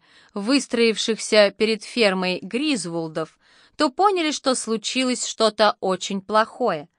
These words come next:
Когда мы смотрели новости и увидели школьную фотографию Дэл, показанную во весь экран, мать положила руку мне на плечо. «Вы были подругами, кузнечик?» спросила она.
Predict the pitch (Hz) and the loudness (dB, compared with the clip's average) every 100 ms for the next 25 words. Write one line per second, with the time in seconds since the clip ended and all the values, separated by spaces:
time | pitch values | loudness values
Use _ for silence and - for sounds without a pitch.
0 | _ _ _ _ _ - 190 190 185 185 | _ _ _ _ _ 0 0 4 2 2
1 | - 185 180 190 190 202 294 214 175 - | -2 -2 0 0 0 2 2 0 -6 -6
2 | 180 170 _ - - 254 285 330 294 294 | -6 -6 _ -20 -2 0 2 0 0 -2
3 | 277 - 285 262 247 233 220 226 220 214 | -2 -2 2 4 6 4 2 2 2 6
4 | 208 196 - 185 170 170 170 240 _ _ | 2 2 -2 -4 -2 0 2 0 _ _
5 | _ - 254 262 269 233 247 240 233 226 | _ 2 4 6 4 4 2 4 4 4
6 | 240 226 - 226 226 226 220 - _ _ | 4 0 -2 -2 2 2 2 -6 _ _
7 | - 226 247 285 - 247 233 220 233 254 | 0 6 6 4 -2 4 6 6 2 4
8 | 226 269 - 262 247 226 226 233 233 233 | 4 2 0 0 0 0 0 2 2 0
9 | 226 269 262 - 196 - _ _ _ _ | -2 -8 -8 -4 -4 -4 _ _ _ _
10 | _ - 190 185 226 226 185 214 214 214 | _ -12 -6 2 4 4 2 2 2 4
11 | 226 226 349 247 175 165 180 165 170 165 | 4 4 -2 -2 -4 -4 -6 -6 -4 -6
12 | - 170 _ _ - - 214 202 - 190 | -6 -14 _ _ -14 2 4 4 -2 0
13 | 185 185 190 165 | 6 6 4 -4